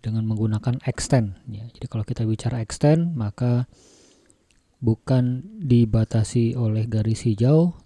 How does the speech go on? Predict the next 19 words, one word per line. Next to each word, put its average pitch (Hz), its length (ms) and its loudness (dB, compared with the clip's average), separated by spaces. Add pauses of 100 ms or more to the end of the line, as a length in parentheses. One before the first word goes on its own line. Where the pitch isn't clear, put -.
tapi 127 320 -4
sampai 117 480 -2
ke - 80 0
sini 113 320 0
ya. 98 160 -12 (640)
Kalau 110 160 -8
extend 135 560 0
bentuknya 120 640 -2 (160)
persegi 113 320 -2
panjang 104 480 -2 (800)
atau 110 400 -4
bujur 120 320 2
sangkar. 107 560 -4 (1800)
Secara 107 320 -6
umum 131 400 2
bentuknya 117 560 -2 (240)
persegi 107 320 -2
panjang 104 480 -2
ya. 104 160 -10